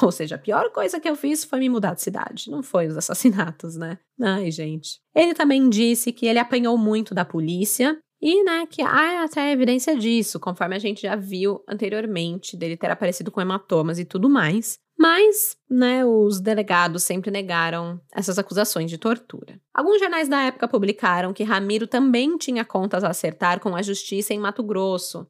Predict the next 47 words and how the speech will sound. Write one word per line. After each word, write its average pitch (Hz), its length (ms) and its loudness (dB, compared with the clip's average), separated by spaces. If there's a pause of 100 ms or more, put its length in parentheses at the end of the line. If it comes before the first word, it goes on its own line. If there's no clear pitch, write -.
(120)
mas 285 400 2
que - 120 -2
ele 277 160 4
não 262 240 0
queria 240 400 0
ir 220 220 0
para 208 120 0
a - 40 0
cidade 180 340 -4
de 165 60 -10
Três 165 260 -4
Lagoas 185 580 -2 (100)
por 269 120 -4
ter 269 180 0
matado 214 380 -2
várias 185 260 -4
pessoas 180 720 0
na 180 300 -2
região. 185 680 -4 (220)
E 190 360 0
ele 170 280 -2
tinha 185 280 -10
medo 160 360 -4
de 151 120 -10
uma 160 100 -4
retaliação 180 920 -2
lá, 151 160 0
alguma 170 340 -2
coisa 175 220 -4
do 254 100 2
tipo, 160 460 -8
né? 170 200 -10 (160)
É 185 60 -2
bem 175 220 2
irônico, 165 480 0
um 165 160 -10
homem 180 280 2
que 196 60 -4
é 170 60 -2
capaz 185 280 0
de 185 60 -8
fazer 190 300 0
tudo 320 340 4
o - 20 -2
que 370 80 -4
ele 320 120 0
fazia, 262 600 -2